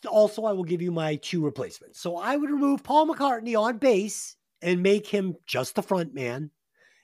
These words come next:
And I would replace him with one Stuart Sutcliffe, the original bass player of the Beatles, who was a very cool dude for the time. Yes. Uh, Dave, tell us what you got.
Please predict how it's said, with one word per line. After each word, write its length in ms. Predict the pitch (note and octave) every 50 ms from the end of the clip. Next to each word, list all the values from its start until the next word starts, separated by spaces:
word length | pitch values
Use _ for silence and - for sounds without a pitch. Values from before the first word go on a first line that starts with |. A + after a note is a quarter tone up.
| _ -
And 200 | D#3 E3+ F#3 G3+
I 60 | G#3+
would 80 | A#3
replace 400 | A#3+ B3 - - - C#4 C#4+ -
him 80 | - C4
with 120 | C#4+ C#4
one 260 | C4 C#4+ D4+ D#4 D4 -
Stuart 680 | - - - - - - _ - F#4 F4+ F#4+ - -
Sutcliffe, 760 | - - - D#4+ - - _ - - - D3+ - - _ _
the 100 | - C4
original 360 | C4+ B3+ D4 C#4 B3+ B3 G#3+
bass 220 | F3 E3+ E3 D3+ -
player 520 | - - D#3+ D3 C#3 C#3+ C3+ C3+ C#3+ C#3 _ _ _ _ _ _ _ _ _ _ _ _ _
of 180 | - C#3 E3+ F#3
the 60 | A#3
Beatles, 540 | F#3+ D3 A#2+ F#2+ F2 F2 F2 E2+ - - - _ _ _ _ _ _ _ _
who 140 | - G3+ G3
was 200 | F3 E3 C3+ C3
a 80 | A#2
very 540 | G2 F#2+ G#2 A#2+ F3 G3+ G3+ C#3 G2+ F3+ - _
cool 520 | - - - - A#3 A#3 G3+ B2+ F#2 F2+ F2+
dude 480 | G2 - E3+ F3+ D3 F#2 E2 E2+ E2
for 120 | - - G2+
the 120 | F2+ A2
time. 480 | - - - A#2+ A#2+ A2+ - - - - _ _ _ _ _ _ _ _ _ _ _ _ _ -
Yes. 320 | A#3+ - - - - _ _ _ - - - - - - _ -
Uh, 460 | G3+ G#3+ G#3+ G#3 G#3 G#3 G#3 G#3+ G3+ - _ _ _ _
Dave, 240 | - C#4+ F3+ G#2+ - _ _ _ _ _ _ _ _ _ _ _ _ _ _ _ _ - - - - -
tell 100 | - A2
us 100 | A2 -
what 140 | - C#3+ -
you 60 | -
got. 140 | G#3+ A3 G#3+